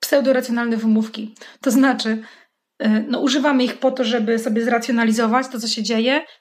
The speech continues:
Natomiast jeśli coś jest wystarczająco ważne,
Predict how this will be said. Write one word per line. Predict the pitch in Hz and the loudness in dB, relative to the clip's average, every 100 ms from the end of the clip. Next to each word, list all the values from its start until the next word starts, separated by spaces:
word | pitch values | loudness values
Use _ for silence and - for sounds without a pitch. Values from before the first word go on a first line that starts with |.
| _ - | _ -4
Natomiast | 262 269 294 226 202 - - _ _ _ - | -4 2 2 2 -2 -6 -16 _ _ _ -4
jeśli | 226 240 233 - 247 320 | 0 2 0 -2 -4 -6
coś | - 226 240 302 - | -2 0 2 0 -6
jest | 254 220 | -6 -6
wystarczająco | 220 247 226 - 247 247 247 | -4 -4 -2 -2 -2 -2 -2
ważne, | 214 214 208 214 220 349 | 0 0 0 2 2 2